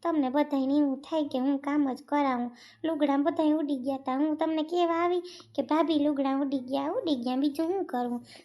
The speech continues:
હવે કંઈ હું તમને કહું, આ તમારાથી સિંધાઈ ગયું. બે એક દી કામ હતું, પાછા બા હોસ્પિટલે હતા,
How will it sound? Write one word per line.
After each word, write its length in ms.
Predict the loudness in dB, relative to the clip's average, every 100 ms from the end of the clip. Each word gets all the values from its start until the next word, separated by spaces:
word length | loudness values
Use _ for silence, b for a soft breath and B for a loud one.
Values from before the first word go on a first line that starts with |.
| -4
હવે 140 | -2 -2
કંઈ 200 | -2 0
હું 120 | 0
તમને 280 | 0 0 -2
કહું, 300 | 0 0 -2
આ 40 |
તમારાથી 540 | -2 0 0 0 0
સિંધાઈ 460 | -2 0 2 4 2
ગયું. 220 | 2 2
બે 100 | 2
એક 160 | 2 0
દી 100 | -4
કામ 360 | -2 -2 0
હતું, 260 | -2 -2 -2
પાછા 260 | -2 -2 -2
બા 260 | 0 0
હોસ્પિટલે 720 | 0 -4 -6 -4 -2 -2 -2
હતા, 260 | -4 -6